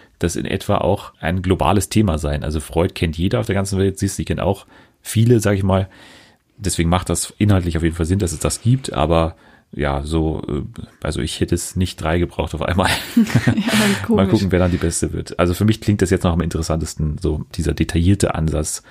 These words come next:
Speaker 1: wie wir das von The Crown kennen zum Beispiel. Es gibt, wo wir gerade bei T V Now waren, auch von Join eine neue Serie. Keine Sissy-Serie, sondern,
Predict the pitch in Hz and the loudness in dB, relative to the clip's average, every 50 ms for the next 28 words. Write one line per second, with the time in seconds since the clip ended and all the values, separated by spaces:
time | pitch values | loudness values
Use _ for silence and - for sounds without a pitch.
0 | - - - - _ _ - 87 85 - - - - - - 80 78 78 71 80 | -20 -20 -20 -20 _ _ -2 -2 -2 0 -2 -2 -2 -2 0 0 0 0 0 -2
1 | - - - 76 71 73 71 - - 76 69 73 - - - - - - - - | -2 0 0 0 2 0 -2 0 0 -2 -2 -2 -4 -6 -6 -6 -6 -6 -8 -8
2 | - - - - - - - - - - - - - - - - _ _ _ _ | -8 -10 -10 -10 -16 -20 -18 -18 -16 -18 -18 -20 -20 -20 -20 -20 _ _ _ _
3 | _ _ _ 104 95 - 135 135 131 - - - - - - 104 101 101 90 - | _ _ _ -2 2 2 0 0 0 -4 -6 -8 -8 -2 0 2 2 2 2 2
4 | 90 87 87 - 90 85 - - 92 92 87 85 82 82 82 95 101 90 87 87 | 2 0 2 0 -2 -2 0 -2 -2 -2 -2 0 0 2 2 2 2 2 0 0
5 | 85 85 80 - - - - 85 - - - - 90 85 80 - 87 85 98 120 | 0 -2 -2 -4 0 0 0 0 -2 -10 -4 -2 -2 -2 0 2 2 4 4 4
6 | 127 101 80 76 - - _ _ _ _ - 65 69 78 80 78 78 78 76 78 | 4 2 0 -2 -4 -10 _ _ _ _ -6 -4 -2 -2 -2 -2 -2 -2 -2 -2
7 | 76 73 76 80 - _ _ _ - 82 80 80 85 98 101 98 - - 87 87 | -2 -2 -4 -6 -8 _ _ _ -10 -4 -2 -2 0 0 -2 -4 -2 -2 0 0
8 | 92 90 95 117 120 - 117 101 90 95 98 110 113 110 101 87 90 90 90 90 | 2 2 2 2 2 2 0 0 2 2 2 4 4 4 2 2 2 2 2 0
9 | - | 0